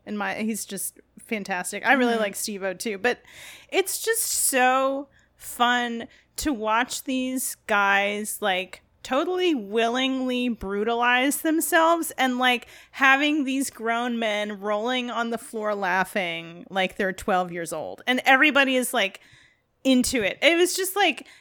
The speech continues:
Speaker 1: it's, like, reminds me of that Dylan Thomas poem about, like, raging against the dying of the light. These people are like, "Fuck everything. I'm just gonna, like,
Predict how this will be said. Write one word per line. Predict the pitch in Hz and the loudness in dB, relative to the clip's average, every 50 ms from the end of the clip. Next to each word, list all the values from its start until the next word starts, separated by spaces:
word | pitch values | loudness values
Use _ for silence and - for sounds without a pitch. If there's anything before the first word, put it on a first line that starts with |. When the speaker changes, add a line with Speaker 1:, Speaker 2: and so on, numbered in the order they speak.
| _ | _
Speaker 1:
it's, | - 302 269 - - | -4 -4 -2 0 0
like, | 330 294 269 254 - 254 | 2 2 0 0 -4 -2
reminds | 214 254 262 247 220 208 214 240 262 - - | 0 0 2 2 2 2 2 0 -2 -2 0
me | 269 269 | 0 0
of | 269 269 226 | 0 2 2
that | 247 240 226 190 175 | 2 2 2 2 -2
Dylan | 202 196 208 214 220 226 226 233 | -2 -2 -2 -2 -2 -2 -4 -4
Thomas | - 214 185 180 185 208 220 220 226 - - - - - _ _ | -2 -2 -2 0 -2 -2 -2 -4 -4 -6 -8 -10 -12 -14 _ _
poem | - 247 233 226 233 240 247 240 | 0 2 2 4 4 4 4 2
about, | 247 208 233 226 185 | 4 4 4 4 4
like, | 208 226 220 202 190 | 4 0 0 0 -4
raging | 175 196 196 202 214 - 214 226 226 220 220 226 226 - | -4 -4 -2 -2 -4 -4 -4 -4 -4 -4 -6 -6 -6 -6
against | - 220 - 226 226 226 - - | -6 -4 -2 -2 -2 -2 -4 -2
the | - 240 | -2 2
dying | 190 220 202 202 220 233 247 262 | 4 4 6 6 4 4 4 2
of | 285 226 | 4 6
the | - 254 | 6 6
light. | 226 196 202 208 214 240 262 | 8 8 8 8 8 8 8
These | 277 320 - | 6 4 6
people | - 381 320 370 | 6 6 6 8
are | 359 339 | 6 6
like, | 294 254 233 214 - | 8 6 6 6 2
"Fuck | - - - - - 359 392 427 - 330 - _ _ - | -8 -16 -12 4 8 8 8 8 6 2 -8 _ _ 4
everything. | 233 269 359 359 330 349 320 330 - - 269 254 247 247 233 | 6 8 8 6 4 0 0 -2 0 0 0 2 2 2 2
I'm | 226 240 262 277 | 2 2 2 0
just | 247 285 311 269 | 0 -2 -6 -2
gonna, | - 330 285 277 262 | 0 0 0 0 2
like, | 254 254 233 220 - | 2 0 0 0 -2